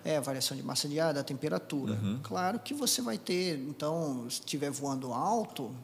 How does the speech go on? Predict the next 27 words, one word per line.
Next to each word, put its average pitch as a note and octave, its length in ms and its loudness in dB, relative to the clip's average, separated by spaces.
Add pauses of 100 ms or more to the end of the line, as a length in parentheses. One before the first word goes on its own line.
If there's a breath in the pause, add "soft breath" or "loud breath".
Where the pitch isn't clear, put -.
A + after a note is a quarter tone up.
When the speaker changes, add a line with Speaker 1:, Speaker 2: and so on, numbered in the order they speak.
(160)
Speaker 1:
como B2+ 220 0
hoje C3 340 4
os B2+ 120 0
helicópteros, B2+ 800 0 (340 loud breath)
muitos C3+ 220 -2
dos B2+ 200 -2
helicópteros B2+ 640 0
a B2 60 0
gente A#2+ 240 -2
tem B2+ 100 -4
uma, C3 320 -6
voa C3 240 -2
numa B2+ 200 2
altitude C3 440 -4
boa, D3 640 4
voa, B2+ 240 0 (220)
a C3 80 -4
gente B2+ 200 -2
chama B2 300 0
voo C3+ 300 0
por C3+ 180 -2
instrumento, D3+ 640 2
em - 20 2
determinados B2+ 640 0
níveis C#3+ 380 0
de D3 80 -2
voo, D#3+ 320 2